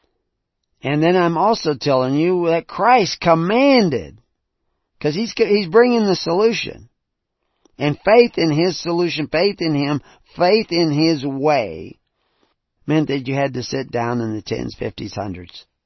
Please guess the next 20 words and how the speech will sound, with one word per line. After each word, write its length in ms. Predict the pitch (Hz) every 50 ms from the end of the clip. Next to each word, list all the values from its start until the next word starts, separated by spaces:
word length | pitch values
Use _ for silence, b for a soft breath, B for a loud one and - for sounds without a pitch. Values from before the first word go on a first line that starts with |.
| _ _ _ _ _ _ _ _ _ _ _
and 140 | 113 110 104
thousands. 640 | - 101 104 98 95 98 - - - _ 104 - _ _ _ _ _ _ _ _ _ _ _ _ _ _ _ _ _ _ _ _ _ _
And 160 | 110 127 143
I 100 | 147 139
show 380 | 139 - - 190 202 220 233 220
you 320 | 196 170 151 143 143 143
in 300 | 143 - - 143 135 127
the 80 | 123 117
book, 240 | 117 131 131 -
Thy 160 | - - 110 104
Kingdom 420 | - - 120 120 110 104 101 -
Come, 360 | - - 156 196 175 151 139 b b b b b b b b b b
that 180 | - 160 170 -
people 260 | 180 190 196 180 185
were 160 | 180 175 170
doing 440 | 147 135 190 220 262 262 233 196 170
this 280 | 151 131 123 - - - -
all 400 | - 175 202 226 240 233 202 185
across 840 | 180 - - - 180 190 202 180 143 127 120 - - - - - _ _ _ _ _ _
Europe 460 | _ 143 170 196 202 175 123 - 64